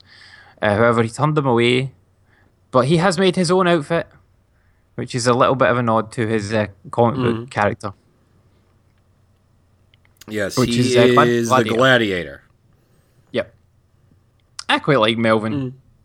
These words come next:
Speaker 1: Melvin's cool. I hope he shows up, like, in costume at some point.
Speaker 2: Defenders.
Speaker 1: And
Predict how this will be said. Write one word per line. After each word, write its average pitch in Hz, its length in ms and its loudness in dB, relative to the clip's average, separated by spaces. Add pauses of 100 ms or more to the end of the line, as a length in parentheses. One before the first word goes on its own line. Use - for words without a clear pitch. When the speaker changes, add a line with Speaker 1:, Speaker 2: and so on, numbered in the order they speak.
(420)
Speaker 1:
Melvin's 226 280 -4
cool. 101 400 -10
I 165 80 0
hope 220 200 2
he 175 60 -2
shows 123 240 -4
up, 107 180 2
like, - 280 -6 (760)
in 123 200 -4 (120)
costume 104 380 -2
at 87 60 -6
some 101 160 0
point. 101 240 0 (920)
Speaker 2:
Defenders. 131 560 -6 (360)
Speaker 1:
And 127 180 2